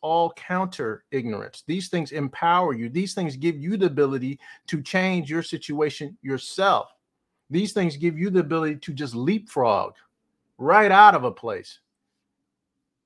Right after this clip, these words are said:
You know, I mean, it's, it's, it's, it's not even a,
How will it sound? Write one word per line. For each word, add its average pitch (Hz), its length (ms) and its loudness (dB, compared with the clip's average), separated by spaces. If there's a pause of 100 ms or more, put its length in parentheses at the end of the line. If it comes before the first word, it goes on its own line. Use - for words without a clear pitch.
(440)
You 139 140 -4
know, 139 400 0
I 147 80 -4
mean, 143 200 -2
it's, 147 180 -6
it's, - 380 -8 (1500)
it's, - 280 -10
it's 151 160 -10
not 185 320 2
even 185 300 0
a, 139 240 0